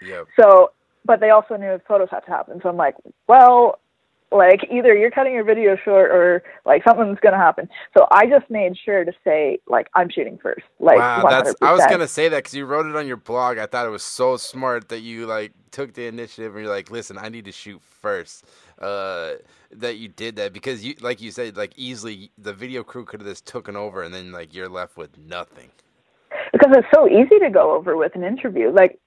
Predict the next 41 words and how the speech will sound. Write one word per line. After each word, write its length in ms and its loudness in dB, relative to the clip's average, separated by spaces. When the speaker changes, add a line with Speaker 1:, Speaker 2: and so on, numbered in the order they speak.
Speaker 1:
Yeah. 240 -16
Speaker 2:
it's 200 4
so 260 4
easy. 380 0
Like, 220 4
if 140 -4
he's 180 -12
in 120 -8
a 80 -12
talkative 400 -4
mood 280 2
or 220 8
if 80 -4
they 160 2
ask 320 0
extra 300 -8
questions 460 2
or 40 4
if 80 0
they 120 2
forget 380 2
about 360 6
me 200 -12
Speaker 1:
Mm. 120 -18
Speaker 2:
and 180 -2
then 260 2
his 140 -4
people 280 2
rush 240 4
him 140 -4
off 200 0
after 300 0
and 120 2
I 100 2
don't 160 0
get 140 -4
to 60 -12
do 140 4
the 60 -2
picture, 340 0
like, 240 4